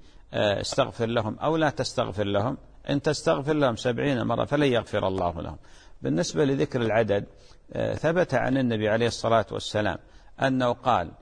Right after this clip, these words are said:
"لو أعلم أنني لو زدت على السبعين يغفر الله لهم لزدت". لكن عموماً أهل العلم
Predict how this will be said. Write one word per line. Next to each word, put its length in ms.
"لو 220
أعلم 520
أنني 380
لو 180
زدت 300
على 220
السبعين 640
يغفر 580
الله 340
لهم 260
لزدت". 540
لكن 320
عموماً 500
أهل 220
العلم 440